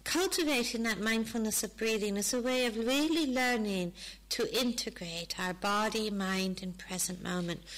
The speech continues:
really cultivating a secluded place. Not disconnected from the world,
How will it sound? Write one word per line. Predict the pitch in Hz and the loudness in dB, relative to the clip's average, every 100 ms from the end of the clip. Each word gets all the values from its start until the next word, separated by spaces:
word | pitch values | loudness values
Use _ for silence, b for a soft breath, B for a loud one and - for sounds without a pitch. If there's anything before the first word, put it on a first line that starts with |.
| B B 226 | B B -6
really | 220 | -4
cultivating | 226 - - 262 277 240 220 180 165 - 185 | -4 -6 -2 -2 -2 -4 -4 -4 -4 -4 -4
a | 175 | -2
secluded | - - - - 247 240 - | -2 -4 -6 -2 0 0 -4
place. | - - 147 - - - - - - - - - - - - - - - - - - - - - - - B B B | -8 -10 -8 -4 -4 -4 -10 -20 -20 -20 -20 -20 -20 -20 -20 -20 -20 -20 -20 -20 -20 -20 -20 -20 -20 -20 B B B
Not | 202 214 233 294 - | -2 2 2 2 -2
disconnected | 269 254 - - 254 240 226 - 208 | -4 -2 -2 -4 -2 -2 -4 -8 -8
from | - 214 190 | -6 -4 -2
the | 196 | -2
world, | 190 190 175 165 | 0 0 0 -4